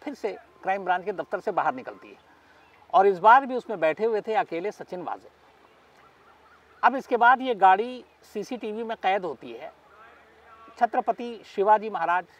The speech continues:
टर्मिनस जो है, सीएसटी जिसे हम कहते हैं, उसके एक चौराहे पर, एक लाल बत्ती पर। रात के करीब नौ बजे थे, सत्रह फरवरी की तारीख थी।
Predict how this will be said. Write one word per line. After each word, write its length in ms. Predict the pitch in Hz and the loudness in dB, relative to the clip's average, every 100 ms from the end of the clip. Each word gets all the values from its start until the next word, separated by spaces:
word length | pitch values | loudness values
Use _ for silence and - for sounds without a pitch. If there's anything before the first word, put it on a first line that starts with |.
| - _ | -20 _
टर्मिनस 420 | 175 160 165 170 - | -6 -4 -6 -6 -10
जो 80 | 127 | -16
है, 160 | 135 - _ | -16 -18 _
सीएसटी 520 | - 214 185 - 240 | -14 -6 -6 -6 -10
जिसे 220 | 190 156 151 | -10 -10 -12
हम 100 | 131 | -10
कहते 280 | 120 - | -14 -16
हैं, 140 | - - - - - - _ _ _ _ _ _ _ _ _ _ _ _ _ | -20 -20 -20 -18 -18 -20 _ _ _ _ _ _ _ _ _ _ _ _ _
उसके 240 | 220 - 302 | -4 -2 -2
एक 80 | - - | -2 2
चौराहे 340 | 175 151 156 | 4 4 0
पर, 140 | - - - _ _ - | -8 -16 -20 _ _ -14
एक 120 | 175 | -2
लाल 200 | 196 185 | 4 4
बत्ती 260 | 165 - 127 | 4 -8 -16
पर। 140 | 107 - _ _ _ _ _ _ _ _ _ _ _ | -18 -20 _ _ _ _ _ _ _ _ _ _ _
रात 340 | 143 214 262 - | 4 6 6 2
के 120 | 233 | -4
करीब 280 | 220 233 196 | -2 -2 -4
नौ 220 | 180 202 | 0 0
बजे 220 | 175 127 | 0 -8
थे, 180 | - - _ | -14 -20 _
सत्रह 240 | 196 185 226 | -8 -2 -2
फरवरी 340 | 180 165 185 | 0 -2 -4
की 140 | 202 214 | -4 -6
तारीख 340 | 139 135 156 - | -4 -2 -4 -8
थी। 80 | - | -20